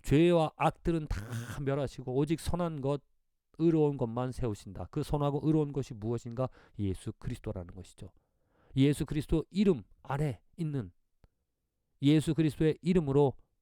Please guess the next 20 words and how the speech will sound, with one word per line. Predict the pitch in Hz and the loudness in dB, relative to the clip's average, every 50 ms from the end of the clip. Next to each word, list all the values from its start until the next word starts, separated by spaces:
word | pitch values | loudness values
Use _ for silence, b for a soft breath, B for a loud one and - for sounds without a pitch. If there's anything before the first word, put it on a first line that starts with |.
| _ _ _ | _ _ _
살아가게끔 | - - - 127 123 120 - - - 131 151 151 131 - 123 104 - | -8 -4 -2 0 -2 -2 -2 -4 -2 0 0 -2 -2 -4 -8 -12 -10
하나님께서는 | - 151 143 135 131 127 - 135 - 143 139 120 | -8 -6 -6 -6 -6 -4 -4 -6 -4 -6 -8 -6
우리를 | 127 139 147 147 147 139 | -6 -4 -2 -2 -2 0
부르시고 | - - - 180 196 170 - - 123 120 113 - _ _ - | 2 4 4 4 4 0 -2 -6 -8 -6 -8 -8 _ _ -4
초청하여 | - - 123 - 135 127 120 117 110 | -4 -2 -2 -2 -2 -2 -2 -2 -2
주셔서 | 104 104 - - 98 - 113 104 92 b b b b b b b | -4 -8 -10 -8 -6 -2 -2 -2 -4 b b b b b b b
그 | b - - | b -4 -2
이름 | - 147 151 143 143 120 | 0 0 0 0 0 -2
아래 | 104 90 95 92 85 - _ _ _ _ _ _ _ _ _ _ _ _ _ _ _ _ - - | -4 -4 -4 -6 -6 -8 _ _ _ _ _ _ _ _ _ _ _ _ _ _ _ _ -12 -8
피난처를, | - - 147 135 123 120 - 131 120 113 110 104 101 - | -6 -4 -2 -2 -4 -4 -4 -4 -2 -2 -2 -2 -4 -6
보호처를 | - - 143 147 151 143 - 147 143 147 143 - b b b b b b | -4 -4 -2 -2 -4 -4 -4 -2 0 0 -2 -2 b b b b b b
마련해 | - 101 104 107 107 101 98 104 107 113 113 - _ _ _ _ _ _ _ - | -4 -2 0 0 -2 -2 -2 -4 -4 -4 -6 -10 _ _ _ _ _ _ _ -8
주신다라는 | - 123 - 117 107 101 95 85 80 82 90 92 | -8 -6 -6 -6 -8 -8 -8 -10 -10 -12 -16 -18
것. | 98 98 - - _ _ _ _ _ _ | -20 -20 -20 -20 _ _ _ _ _ _
그래서 | - 95 90 85 - 90 | -10 -8 -8 -8 -8 -10
오늘 | 85 92 104 98 92 - _ _ _ _ _ _ _ _ _ | -8 -6 -6 -8 -8 -10 _ _ _ _ _ _ _ _ _
그 | - 165 160 | -4 -4 -2
초청에 | - - 131 - - 104 90 92 90 85 _ _ _ _ _ _ _ _ _ _ _ _ _ _ _ _ _ _ _ _ _ _ _ _ _ _ _ _ _ _ _ _ _ _ - | -2 -4 -4 -4 -6 -6 -6 -8 -14 -14 _ _ _ _ _ _ _ _ _ _ _ _ _ _ _ _ _ _ _ _ _ _ _ _ _ _ _ _ _ _ _ _ _ _ -10
나의 | 104 92 87 92 95 | -10 -8 -6 -6 -6
고집, | - - 95 - - 95 87 | -6 -6 -8 -6 -8 -10 -10